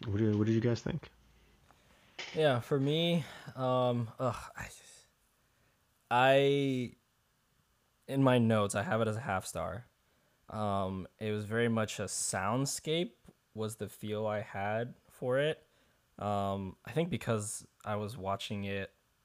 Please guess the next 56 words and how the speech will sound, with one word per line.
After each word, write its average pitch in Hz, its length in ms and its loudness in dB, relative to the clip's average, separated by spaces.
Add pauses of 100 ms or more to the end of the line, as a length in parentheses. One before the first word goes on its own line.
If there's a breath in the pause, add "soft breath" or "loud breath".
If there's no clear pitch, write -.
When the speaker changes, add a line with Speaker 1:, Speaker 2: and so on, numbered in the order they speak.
(160)
Speaker 2:
and 104 100 -6
this 98 100 -6
is 101 60 -8
just 98 180 -8
me 104 100 -4
critiquing - 380 -8
myself, 90 460 -4 (240 soft breath)
'cause 123 80 0
I 127 40 4
was 120 80 0
watching 117 240 2
it 101 60 -4
with 107 160 -4
Boston 95 460 -2
and 90 140 -8
with 90 100 -8
Connor 92 240 -4
in 92 160 -8
person, 90 520 -8 (2000)
maybe 123 340 0
I, - 40 4
like, 113 140 2
wasn't 113 320 0
listening 147 460 0
quite 160 240 4
as 160 140 2
hard, 165 400 4
or, 127 240 6
or 135 140 6
there 139 160 8
was, 143 160 6
I 135 60 6
remember 175 240 6
distinctly 151 400 2
there 123 100 6
was 113 120 2
one 151 180 4
moment 123 300 2
I 107 140 2
was 107 120 -2
like, 107 160 -6
"Oh, 127 160 6
I 110 100 6
need 117 160 0
to, 117 120 -2
like, 98 160 2
actually 104 320 -2
try 107 180 -4
to 98 80 -2
listen 95 280 -6
to - 100 -8
the 92 100 -8
score 95 320 -4
a 117 60 2
little 143 220 0
bit." 196 340 2